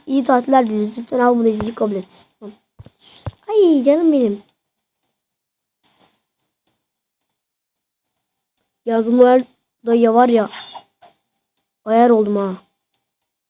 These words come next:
Ben bunu alsam mı ki ya?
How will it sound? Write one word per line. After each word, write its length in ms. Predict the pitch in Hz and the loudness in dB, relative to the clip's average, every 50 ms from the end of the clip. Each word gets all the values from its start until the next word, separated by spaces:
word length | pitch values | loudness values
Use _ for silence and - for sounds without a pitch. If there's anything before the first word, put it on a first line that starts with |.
| _ _ _ _ _ _ _ _ _ _ _ _ _ _ _ _ _ _ _ _ _ _ _ _ _ _ _ _ _ _ _ _ _ _ _ _ _ _ _ _ _ _ _ _ _ _ _ _ _ _ _ _ _ _ _ _ _ _ _ _ _ _ _ _ _ _ - | _ _ _ _ _ _ _ _ _ _ _ _ _ _ _ _ _ _ _ _ _ _ _ _ _ _ _ _ _ _ _ _ _ _ _ _ _ _ _ _ _ _ _ _ _ _ _ _ _ _ _ _ _ _ _ _ _ _ _ _ _ _ _ _ _ _ -6
Ben 160 | 220 220 233 | -4 0 2
bunu 120 | 254 285 294 | 4 4 4
alsam 300 | 269 240 - 320 359 392 | 4 2 2 2 4 4
mı 80 | 320 - | 4 2
ki 160 | - - 214 | 0 -6 -8
ya? 300 | 202 196 202 202 202 | -8 -8 -8 -10 -12